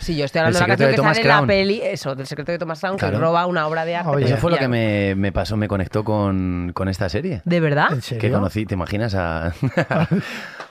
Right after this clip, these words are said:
Speaker 2: a
Speaker 1: Ah, estaba
Speaker 2: Thomas
Speaker 1: en shock.
Speaker 2: Crown? No, no, no. Estaba en México grabando,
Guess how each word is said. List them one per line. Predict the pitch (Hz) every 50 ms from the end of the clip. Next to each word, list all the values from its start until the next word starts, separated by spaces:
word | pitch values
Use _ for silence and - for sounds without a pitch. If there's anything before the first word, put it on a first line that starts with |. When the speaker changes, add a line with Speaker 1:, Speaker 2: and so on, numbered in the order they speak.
| - -
Speaker 2:
a |
Speaker 1:
Ah, | 98 98 98 95 - - - - - - - 185 185
estaba |
Speaker 2:
Thomas | 190 -
Speaker 1:
en | 208 202 226
shock. | 226 -
Speaker 2:
Crown? | - - - - 196 - 165 151 - - - -
No, | 127 139 143 143 139
no, | 135 135
no. | 131 135 131 113 98 - - - - - - - -
Estaba | 110 104 127 127 139
en | 143
México | 143 135 131 127 143 131
grabando, | 123 123 120 131 156 156 135 139 165